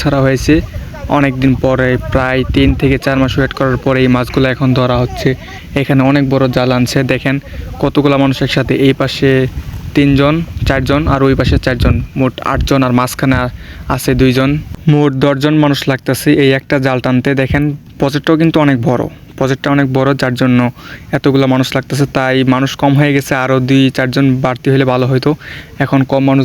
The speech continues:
যেহেতু আরও কষ্টকর বেশি হইতেছে, বেশি কষ্ট লাগতেছে। তো আপনাদের দেখাবো,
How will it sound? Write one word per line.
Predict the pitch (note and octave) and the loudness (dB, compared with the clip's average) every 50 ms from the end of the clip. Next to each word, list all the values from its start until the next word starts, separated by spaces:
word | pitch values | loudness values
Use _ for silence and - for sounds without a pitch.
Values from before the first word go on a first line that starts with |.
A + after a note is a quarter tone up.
| C3 C3+ | 2 2
যেহেতু | C3+ C3+ - - C3+ | 0 2 0 0 -2
আরও | C3 - - D3+ | -2 -2 -2 -2
কষ্টকর | C3+ - - - C#3 C#3 C3+ B2 A#2+ C3+ | -2 -2 -2 -2 0 0 0 2 2 0
বেশি | B2+ - - C#3 C3 | 0 0 2 2 2
হইতেছে, | C3 B2 C3+ B2 - - B2+ B2+ | 2 2 0 -2 0 0 0 0
বেশি | B2+ B2 C#3 - C#3 | 0 0 0 0 0
কষ্ট | C3+ - - C#3+ C3+ | -2 -2 0 0 0
লাগতেছে। | C3 B2 - - B2+ - - E3+ - - - - | 0 -2 -2 -4 -4 -2 -4 -4 -6 -4 -2 0
তো | C#3+ C#3 C3+ C3+ C3+ | 2 2 2 2 0
আপনাদের | - D3 C#3 C#3 C#3+ C3 B2+ | 0 0 0 0 0 0 0
দেখাবো, | C#3 C3+ C3 - D3 C#3 D3+ | 0 -2 0 -2 -2 0 0